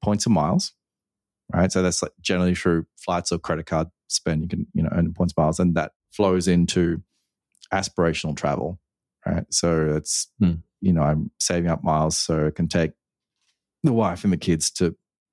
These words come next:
Speaker 1: <laughs> Tokyo Disneyland and fly first class and that kind of stuff, right? So that's one, one driver. The other one is elite status. So that's the silver, gold, platinum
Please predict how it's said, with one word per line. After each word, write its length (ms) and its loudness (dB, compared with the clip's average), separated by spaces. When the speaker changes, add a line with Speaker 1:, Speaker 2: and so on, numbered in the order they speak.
Speaker 1:
<laughs> 480 -6
Tokyo 340 0
Disneyland 680 -2
and 180 -12
fly 260 -2
first 260 -4
class 340 -4
and 100 -6
that 120 -6
kind 180 -6
of 60 -4
stuff, 240 -4
right? 160 0
So 100 -2
that's 140 -4
one, 380 2
one 200 2
driver. 360 2
The 100 0
other 160 2
one 220 4
is 340 0
elite 240 0
status. 420 -6
So 120 -2
that's 140 -4
the 100 0
silver, 300 0
gold, 280 -4
platinum 420 -6